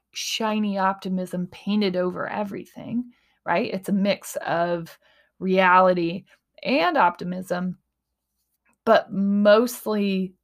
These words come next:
like, your willingness to pair those two in response to inevitable change and plot twists.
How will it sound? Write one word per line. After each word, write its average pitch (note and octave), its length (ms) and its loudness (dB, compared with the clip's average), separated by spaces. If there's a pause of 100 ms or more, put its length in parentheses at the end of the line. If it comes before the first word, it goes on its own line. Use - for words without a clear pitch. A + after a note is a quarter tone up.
like, F#3 300 -8
your G3 440 0
willingness F3+ 760 -4 (160)
to - 120 -12
pair G#3 400 -2
those F3+ 400 0
two F#3+ 540 -10 (340)
in G#3+ 240 0
response F#3 920 -2
to F3 480 0
inevitable F#3 600 -2
change E3+ 640 -8 (120)
and E3+ 160 -10
plot - 360 -8
twists. - 460 -20